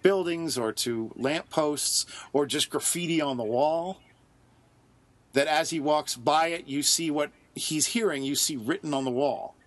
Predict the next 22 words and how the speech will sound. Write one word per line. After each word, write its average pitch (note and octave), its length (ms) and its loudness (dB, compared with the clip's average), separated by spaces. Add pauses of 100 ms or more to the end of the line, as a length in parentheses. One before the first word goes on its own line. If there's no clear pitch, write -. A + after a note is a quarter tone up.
(500)
And C#3+ 160 2
it's C#3 120 -4
just, G3 320 2
just G3 300 2
this, G3 220 2 (180)
this D3+ 300 0
way E3 220 2
that D3 140 -4
that's D3+ 240 0
all C3+ 120 0
t-, - 160 -12
integrated. A#2+ 600 -2 (240)
I D#3 100 4
think F#3+ 140 -2
that D3+ 100 -6
possibly D3 440 0
it's B2 120 -6
worth C#3 180 -2
just B2 180 -4
watching B2 300 -2
for A#2 140 -4
that. B2 400 0